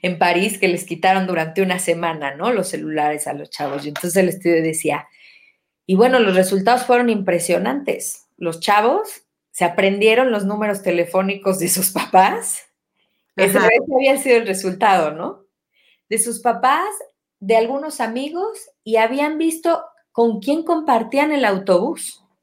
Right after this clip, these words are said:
Speaker 2: <laughs> Sí, todos los días.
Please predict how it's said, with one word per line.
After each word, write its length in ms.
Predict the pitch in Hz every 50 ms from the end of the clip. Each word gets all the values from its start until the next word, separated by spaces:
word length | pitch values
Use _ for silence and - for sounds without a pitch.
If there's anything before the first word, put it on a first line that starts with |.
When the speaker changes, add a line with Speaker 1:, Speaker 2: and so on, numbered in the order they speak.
| _ _ _ _ _ _ _ _ _
Speaker 2:
<laughs> 480 | - - - - 330 339 269 - 330 302
Sí, 360 | - - - 269 208 - - - 311 339 339 339 339 330 330 320 - - _ -
todos 320 | 226 220 226 262 302 262
los 160 | 240 196 190
días. 360 | 208 262 269 233 - - -